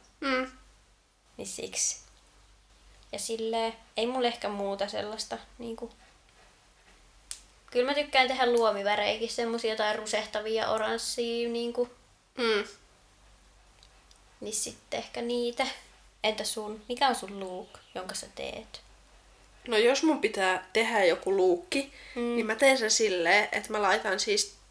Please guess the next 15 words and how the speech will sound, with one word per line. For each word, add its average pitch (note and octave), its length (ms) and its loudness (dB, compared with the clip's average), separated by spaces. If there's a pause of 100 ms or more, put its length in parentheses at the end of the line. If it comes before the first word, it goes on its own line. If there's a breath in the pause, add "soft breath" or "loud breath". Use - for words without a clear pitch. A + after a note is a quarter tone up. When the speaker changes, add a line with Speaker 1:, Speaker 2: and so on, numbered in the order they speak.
(120)
Speaker 1:
teippiä A#3 800 6
mun G3 320 0
silmäkulmasta A#3+ 1080 2
tälleen A3 400 2
Speaker 2:
Joo. C4+ 140 6
Speaker 1:
näin. A#3+ 200 4 (540 loud breath)
Koska - 360 2
tota, F#3+ 460 0
just A#3+ 220 -4
kun A3+ 160 6
on A#3 80 4
semmoset B3 380 0
painavat G#3 420 4
luomet, A3+ 360 4
niin G#3 240 2